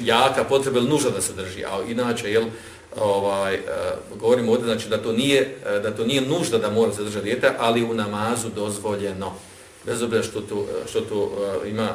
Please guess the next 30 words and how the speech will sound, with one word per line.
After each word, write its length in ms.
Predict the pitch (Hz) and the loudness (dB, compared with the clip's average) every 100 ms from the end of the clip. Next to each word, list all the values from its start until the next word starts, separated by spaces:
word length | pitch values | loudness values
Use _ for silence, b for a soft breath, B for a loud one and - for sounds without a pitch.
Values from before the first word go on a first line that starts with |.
| - | -6
situacija 540 | 104 - 101 110 107 | -10 -8 -4 -4 -4
okolnosti 320 | - 107 101 | -6 -6 -6
kad 120 | 101 | -6
to 80 | 104 | -8
nije 200 | 98 98 | -8 -10
nužda. 300 | 90 87 - - - - - B B B B B B - | -10 -14 -16 -18 -20 -20 -20 B B B B B B 0
Treća 280 | 151 151 117 | 0 2 0
stvar 200 | 135 117 | 0 0
koju 100 | 113 | 2
navode 220 | 113 113 | 0 -2
učenjaci, 640 | 107 101 98 107 131 - 104 - - | -4 -6 -4 -2 0 0 -4 -8 -12
na 160 | 104 | -8
osnovu, 280 | 101 107 95 - | -6 -6 -8 -8
a, 280 | 95 78 - | -6 -8 -6
širijskih 280 | 107 101 107 | -4 -4 -6
argumenata, 640 | 104 107 113 104 101 110 110 - - | -8 -4 -2 -4 -2 -4 -4 -14 -14
od 180 | 120 104 | -10 -4
radnji 280 | 101 104 104 | -2 0 -2
koje 120 | 101 | -4
je 40 | |
dozvoljeno 280 | 104 104 104 | -6 -4 -4
u 80 | 110 | -6
toku 100 | 104 | -8
namaza, 440 | 95 95 104 110 | -10 -8 -6 -2
a 180 | 110 110 | -2 -2
to 160 | 113 107 | -2 -2
je, 100 | 107 | -2
kaže, 260 | 107 101 | -4 -4
da 160 | 95 107 | -2 -2
se 200 | - - | 0 -2